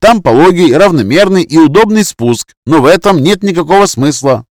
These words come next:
Зачем нам лезть в горы, если мы не можем преодолеть трудности? Давайте тогда нас на вертолете забросят и спустят.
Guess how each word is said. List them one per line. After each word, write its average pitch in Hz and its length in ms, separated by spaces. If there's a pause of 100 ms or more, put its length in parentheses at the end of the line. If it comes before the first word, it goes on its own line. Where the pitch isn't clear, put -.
(140)
Зачем 170 500
нам 139 200
лезть 135 320
в 82 80
горы, 196 320
если 156 320
мы 190 260
не 196 200
можем 143 500
преодолеть 147 520
трудности? 127 720 (380)
Давайте 190 420
тогда 127 380
нас 185 260
на 165 60
вертолете 170 540
забросят 143 580
и 240 100
спустят. 139 600